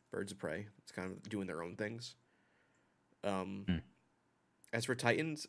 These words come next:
Speaker 1: I think I'm still gonna keep reading it. Who, who's the artist on that now that, uh,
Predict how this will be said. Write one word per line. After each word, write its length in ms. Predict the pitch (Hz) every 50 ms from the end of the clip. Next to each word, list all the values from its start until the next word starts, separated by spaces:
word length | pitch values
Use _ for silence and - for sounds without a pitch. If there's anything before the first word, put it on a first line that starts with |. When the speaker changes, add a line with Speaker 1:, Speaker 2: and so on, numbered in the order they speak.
| -
Speaker 1:
I 80 | 120 127
think 320 | 123 127 - 190 269 233
I'm 180 | 233 240 247 214
still 580 | - - - - - - - - 123 127 143
gonna 240 | 147 160 170 180 180
keep 280 | 180 - - 190 190 -
reading 320 | 185 185 190 190 196 190
it. 160 | 190 190 196
Who, 160 | 160 170 196 - 165
who's 140 | 180 202 202
the 120 | - -
artist 240 | - - - 127 -
on 80 | 104 -
that 140 | - - -
now 160 | - - - -
that, 140 | - -
uh, 200 | - - - -